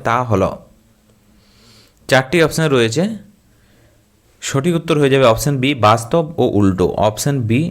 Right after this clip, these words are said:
is the right answer। তো তোমরা মনে রাখবে রেটিনার প্রতিচ্ছবির কথা যদি বলা হয়, রেটিনার প্রতিচ্ছবি হচ্ছে উল্টা, ওকে, বাস্তব এবং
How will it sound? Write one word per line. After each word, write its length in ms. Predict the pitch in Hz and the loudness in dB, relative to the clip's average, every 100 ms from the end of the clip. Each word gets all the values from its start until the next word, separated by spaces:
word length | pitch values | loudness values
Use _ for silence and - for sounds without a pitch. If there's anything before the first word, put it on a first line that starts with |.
| - | -4
is 100 | 101 | -4
the 160 | 101 92 | -2 0
right 260 | 92 123 135 | 0 -2 -2
answer। 320 | 117 113 87 - - _ _ - - - - - - | -4 -2 -4 -6 -18 _ _ -20 -20 -20 -20 -8 -4
তো 80 | |
তোমরা 300 | 117 143 160 | -2 2 2
মনে 260 | 165 139 156 | 2 2 2
রাখবে 520 | 151 120 120 139 - | 2 2 0 0 0
রেটিনার 440 | 120 127 160 170 170 | 0 2 2 2 0
প্রতিচ্ছবির 640 | 135 135 151 - 160 156 | 0 0 -2 -2 0 0
কথা 240 | 135 143 | -2 0
যদি 180 | 143 147 | 0 0
বলা 280 | 127 110 107 | 2 2 0
হয়, 200 | 123 135 | 0 0
রেটিনার 400 | 117 117 131 135 | 0 -2 -2 -2
প্রতিচ্ছবি 580 | 135 113 123 123 135 127 | -2 -2 -2 -2 -2 0
হচ্ছে 480 | 123 117 131 123 - | -2 -2 -2 -2 -4
উল্টা, 580 | 101 98 92 127 135 - - _ _ _ _ _ _ - - _ | -2 -2 -2 -4 -4 -8 -18 _ _ _ _ _ _ -20 -20 _
ওকে, 260 | 127 123 117 | -6 -2 -2
বাস্তব 680 | 90 95 98 - 139 147 143 - _ _ _ _ _ _ _ _ _ _ | 0 0 0 -2 0 0 -4 -14 _ _ _ _ _ _ _ _ _ _
এবং 440 | - 101 127 180 | -6 -2 -2 -2